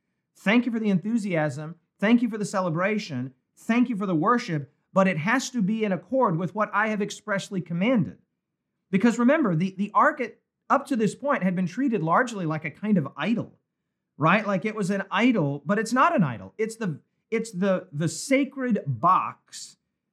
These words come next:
that contains the law of God, among other things, but especially the Ten Commandments, that was the very presence with the mercy seat and the cherubim. It's where the very presence of Yahweh would reside in the context of the sanctuary. So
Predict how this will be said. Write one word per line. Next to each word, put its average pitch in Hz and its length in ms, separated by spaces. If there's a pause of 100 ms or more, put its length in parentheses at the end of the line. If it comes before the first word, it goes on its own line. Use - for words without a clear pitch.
that 185 260
contains 180 640
the 156 120
law 170 460
of 165 140
God, 185 260
among 156 240
other 143 220
things, 156 260
but 139 80
especially 190 480
the 143 80
Ten 147 220
Commandments, 180 420 (380)
that 202 160
was 208 200
the 208 80
very 220 280
presence 220 560
with 160 140
the 160 60
mercy 220 360
seat 175 220
and 156 100
the 147 60
cherubim. 160 500 (520)
It's 202 260
where 254 140
the 240 100
very 226 220
presence 247 520
of 185 100
Yahweh 208 400
would 175 220
reside 170 580
in 202 140
the 208 60
context 180 500
of 139 80
the 147 60
sanctuary. 233 460
So 180 220